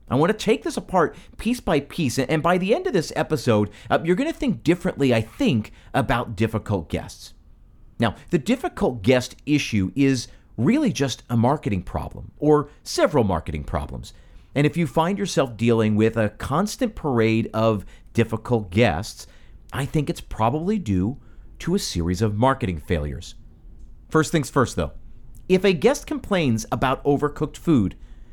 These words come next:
they are not a difficult guest. They are holding you to the promise you made. You said you could cook a medium rare burger, so if they get a medium burger,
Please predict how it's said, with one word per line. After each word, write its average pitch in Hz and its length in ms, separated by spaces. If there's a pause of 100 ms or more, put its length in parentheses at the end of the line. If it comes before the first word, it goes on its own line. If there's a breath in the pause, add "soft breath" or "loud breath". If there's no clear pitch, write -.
(160 soft breath)
they 113 200
are 135 120
not 120 260
a 113 40
difficult 104 520
guest. - 380 (560 soft breath)
They 175 380
are 123 180
holding 147 420
you 82 280 (580)
to 123 100
the 123 80
promise 85 420
you 104 80
made. 87 340 (500)
You 190 160
said 139 320
you 135 80
could 147 160
cook 120 240
a - 20
medium 104 380
rare 87 160
burger, 107 420 (180 loud breath)
so 143 200
if 120 100
they 120 220
get 120 120
a 107 60
medium 139 460
burger, 87 420